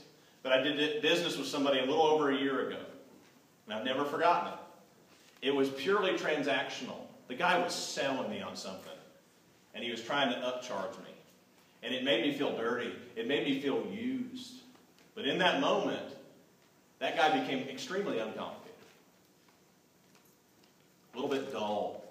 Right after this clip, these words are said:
a little bit boring. Just trying to use me. But the people that really interest us,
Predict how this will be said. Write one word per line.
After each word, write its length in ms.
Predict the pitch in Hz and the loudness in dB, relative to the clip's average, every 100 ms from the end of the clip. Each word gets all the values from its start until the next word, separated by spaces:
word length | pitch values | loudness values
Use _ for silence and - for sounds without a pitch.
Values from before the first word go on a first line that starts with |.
| - | -12
a 40 | |
little 200 | 104 117 | -4 -4
bit 180 | 120 - | -4 -6
boring. 440 | 104 107 104 92 - - - - - _ _ - _ | -6 -4 -4 -6 -10 -14 -20 -20 -20 _ _ -20 _
Just 160 | 381 - | -10 -4
trying 200 | 254 247 | -2 -2
to 220 | - 196 | -2 -4
use 260 | 240 247 - | -6 -6 -8
me. 100 | - - - - - _ _ _ _ _ _ _ _ _ _ _ - | -12 -16 -20 -20 -20 _ _ _ _ _ _ _ _ _ _ _ -12
But 100 | - | -8
the 80 | - | -4
people 380 | - 233 - 135 | -2 0 0 0
that 120 | - | 0
really 360 | 120 143 165 226 | 0 0 0 -2
interest 440 | 247 - 165 - | -4 -6 -8 -8
us, 320 | 170 170 - | -8 -8 -12